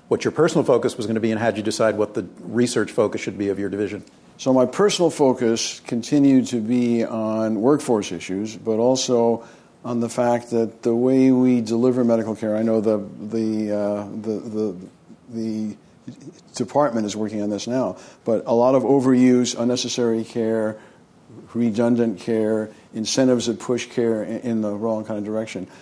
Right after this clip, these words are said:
Speaker 2: But what I decided to do was to open up a national search for faculty, and I had some slots.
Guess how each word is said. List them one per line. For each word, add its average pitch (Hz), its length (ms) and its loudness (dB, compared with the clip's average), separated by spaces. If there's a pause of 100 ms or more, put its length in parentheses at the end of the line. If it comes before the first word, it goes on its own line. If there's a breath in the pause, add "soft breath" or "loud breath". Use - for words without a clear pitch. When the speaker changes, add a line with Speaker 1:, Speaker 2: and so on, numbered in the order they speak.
(260 loud breath)
Speaker 2:
But 131 120 2
what 143 180 4
I 160 100 6
decided 156 460 2
to - 20 -4
do 127 220 6
was 120 340 4
to 120 500 4
open 135 360 2
up 127 240 4
a 117 100 2
national 123 420 2
search 120 520 0 (300 soft breath)
for - 180 -4
faculty, 123 560 0
and 107 100 -2
I 104 60 -4
had 117 200 0
some 113 160 -4
slots. 110 540 0